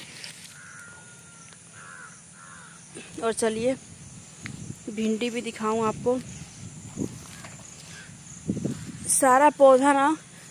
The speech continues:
बंदर और जानवर ना नुकसान करे तो बहुत अच्छा। ये देखिए भिंडी दोस्तों, ये देखिए भिंडी देख लिए।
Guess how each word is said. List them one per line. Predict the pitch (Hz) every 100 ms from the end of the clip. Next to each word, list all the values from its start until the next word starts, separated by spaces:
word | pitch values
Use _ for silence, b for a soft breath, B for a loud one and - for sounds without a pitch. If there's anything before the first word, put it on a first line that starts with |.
| B
बंदर | 208 254 254 262 285
और | 269 262 247 - B B B 226
जानवर | 247 247 262 269
ना | 262
नुकसान | 262 240 262 254
करे | 247 247 277
तो | - 247
बहुत | 233 254
अच्छा। | 240 - 240
ये | 233
देखिए | 233 240 254
भिंडी | 214 226 220
दोस्तों, | 214 220 - 233 220 - - - - - - - - - -
ये | 233
देखिए | 220 220 233 208
भिंडी | 214 202 180
देख | 220 269 285
लिए। | 269 240